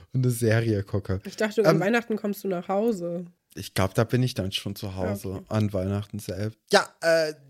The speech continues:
Speaker 1: Elisabeth hat aber auch gute Ideen, was sie denn machen könnte. Und zwar steckt sie Bungee-Jumping, Paragliding und Fallschirmsprung, äh, vor.
Speaker 2: Ja,
Speaker 1: Ich find sehr
Speaker 2: da kommt das Geld
Speaker 1: bezeichnend.
Speaker 2: wieder raus, oder?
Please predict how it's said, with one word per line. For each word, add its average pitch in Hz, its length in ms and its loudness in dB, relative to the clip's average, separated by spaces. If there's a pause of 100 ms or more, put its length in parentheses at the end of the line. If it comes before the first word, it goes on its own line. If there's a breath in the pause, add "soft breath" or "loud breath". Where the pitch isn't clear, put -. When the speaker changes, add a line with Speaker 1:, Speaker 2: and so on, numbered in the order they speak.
(140)
Speaker 1:
Elisabeth 190 540 2
hat 196 100 0
aber 190 240 -2
auch 165 220 0
gute 175 220 -6
Ideen, 156 420 2
was 143 160 0
sie 160 100 -4
denn 131 140 4
machen 135 300 2
könnte. 113 380 2
Und 127 140 0
zwar 131 320 2
steckt 135 300 -2
sie 135 80 -2
Bungee-Jumping, 160 1040 2 (180 loud breath)
Paragliding 143 880 4 (160)
und 123 160 4
Fallschirmsprung, 107 920 2
äh, 110 400 -2
vor. 113 460 2 (260 loud breath)
Speaker 2:
Ja, 220 180 6
Speaker 1:
Ich 208 60 8
find 190 240 4 (200)
sehr 160 220 6
Speaker 2:
da - 80 6
kommt 285 180 4
das 262 60 6
Geld 160 400 6
Speaker 1:
bezeichnend. 143 100 2
Speaker 2:
wieder 220 220 4
raus, 214 340 4
oder? 277 380 2